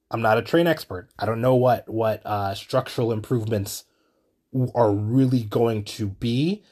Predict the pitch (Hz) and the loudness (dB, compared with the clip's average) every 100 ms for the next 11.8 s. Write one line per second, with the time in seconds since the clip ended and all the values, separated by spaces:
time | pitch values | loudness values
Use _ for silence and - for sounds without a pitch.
0 | _ - 147 143 123 - - 180 131 123 | _ -10 -2 0 0 -4 -2 2 2 2
1 | 101 92 104 120 127 123 - - 147 143 | 0 -2 -6 -6 -4 -4 -4 -2 0 0
2 | - 143 117 - - _ 131 147 131 120 | -2 -2 -2 -6 -20 _ -6 -2 -2 0
3 | 123 143 170 160 - _ _ - 123 120 | 2 2 2 -2 -10 _ _ -6 -2 0
4 | 123 117 110 104 _ _ _ - 127 117 | 2 0 -2 -6 _ _ _ -2 0 4
5 | 127 117 117 123 127 123 117 117 120 123 | 4 4 2 4 2 2 2 4 2 2
6 | 160 165 - _ 120 110 117 - - - | 0 -2 -12 _ -6 -4 -4 -6 -10 -6
7 | 135 104 - 110 127 127 - 147 156 _ | -4 -4 2 2 2 -2 0 -2 -2 _
8 | _ _ 113 131 143 - 170 - _ _ | _ _ -2 0 0 2 2 0 _ _
9 | _ _ - 120 123 131 135 139 143 143 | _ _ -12 -8 -4 0 2 2 2 0
10 | 131 123 - 127 123 120 113 123 123 117 | 0 -2 -2 -2 0 -2 -2 -2 0 -2
11 | 123 120 104 117 131 151 - | -2 -4 -2 0 2 0 -4